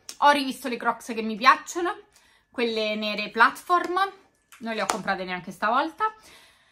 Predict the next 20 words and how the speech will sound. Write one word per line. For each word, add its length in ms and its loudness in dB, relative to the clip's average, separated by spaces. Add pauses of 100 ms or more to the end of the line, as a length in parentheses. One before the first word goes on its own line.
(680)
Luca 240 4
mi 100 2
ha 20 2
detto, 220 -6
"Ma 160 2
compratele, 720 6
te 80 -2
le 100 -6
regalo 340 2
io, 140 -2
te 80 -4
le 100 0
regalo 260 2
io." 320 0
Ma 160 4 (140)
il 80 -4
problema 680 4
non 200 -2
è 220 4
che, 500 -4